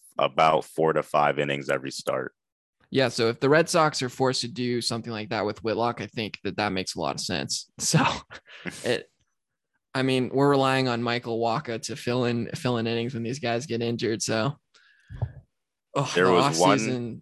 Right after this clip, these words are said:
Speaker 2: is a
Speaker 1: uh,
Speaker 2: lot.
Speaker 1: <laughs>
Speaker 2: This is why I'm so adamantly defending the J B J deal, Victor, is because the rest
Speaker 1: Uh-huh.
Speaker 2: of the Red Sox moves have been extremely underwhelming.
Speaker 1: Yeah, I mean, the J B J deal compared to signing Michael Wacha,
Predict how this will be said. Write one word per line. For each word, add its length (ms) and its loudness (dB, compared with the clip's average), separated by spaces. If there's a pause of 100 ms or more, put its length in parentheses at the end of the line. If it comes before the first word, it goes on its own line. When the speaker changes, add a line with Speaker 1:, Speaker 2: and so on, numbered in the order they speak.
(100)
Speaker 2:
is 320 -10
a 80 -12
Speaker 1:
uh, 80 -2
Speaker 2:
lot. 440 -4
Speaker 1:
<laughs> 40 -20 (280)
Speaker 2:
This 220 6
is 140 8
why 200 8
I'm 100 6
so 180 6
adamantly 600 4
defending 520 -2
the 80 -4
J 200 -2
B 120 -6
J 240 0
deal, 280 -4
Victor, 360 -4
is 100 -4
because 480 -2
the 100 0
rest 260 4
Speaker 1:
Uh-huh. 80 2
Speaker 2:
of 40 0
the 100 2
Red 220 2
Sox 320 -2
moves 220 -4
have 80 -10
been 100 -4
extremely 460 -4
underwhelming. 640 -4 (1000)
Speaker 1:
Yeah, 420 2
I 160 2
mean, 260 0
the 80 0
J 220 2
B 120 -2
J 200 2
deal 240 0
compared 420 -2
to 80 -16
signing 340 -6
Michael 360 -6
Wacha, 560 0